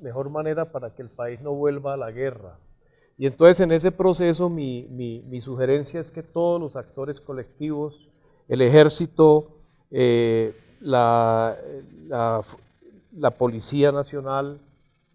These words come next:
eh, las universidades, eh, las iglesias, los funcionarios públicos, los alcaldes, los gobernadores que acabamos de elegir, todos tenemos que replantear muchos de nuestros valores, porque el conflicto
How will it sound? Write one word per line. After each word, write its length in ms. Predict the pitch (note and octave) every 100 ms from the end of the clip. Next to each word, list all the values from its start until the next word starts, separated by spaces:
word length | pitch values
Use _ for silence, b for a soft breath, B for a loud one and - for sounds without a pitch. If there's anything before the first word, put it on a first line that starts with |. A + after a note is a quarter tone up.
| _ B2
eh, 240 | A#2+ C#3
las 240 | C3+ B2+ C#3
universidades, 1300 | C3+ B2+ B2 - C3 C3 C3 C#3 D#3+ - - _ _ _ _ _ _ _ _
eh, 340 | C#3 B2+ B2 B2+
las 240 | D3 C3 C#3
iglesias, 880 | B2 C3 C#3+ - D3+ D3 - - _ _ _ _ _ _ -
los 160 | C3 -
funcionarios 600 | C#3 C3 B2 B2+ C#3 -
públicos, 600 | D#3 D3+ D3+ C#3+ D3 C#3
los 180 | B2+ A#2+
alcaldes, 580 | A2+ - C#3+ D3 D3
los 180 | C#3+ B2+
gobernadores 640 | A#2 A2+ A2+ A2+ A#2 C#3 -
que 100 | -
acabamos 440 | - A2+ A#2+ C3+
de 60 | B2
elegir, 340 | A2+ C3 C#3 b b b _ -
todos 500 | E3 E3+ G3 F#3 -
tenemos 440 | C#3 C3+ C#3 D3 -
que 160 | D#3 - _ _ _ -
replantear 680 | D3 C#3+ B2 B2 - E3 E3
muchos 380 | D#3+ D#3+ D#3+ C#3+
de 80 | C3
nuestros 420 | A#2 - B2+ A2+
valores, 480 | A2+ A#2 A#2+ A2+ -
porque 220 | A2 A#2+
el 60 | A2+
conflicto 640 | A#2 A2 D3 D3 E3+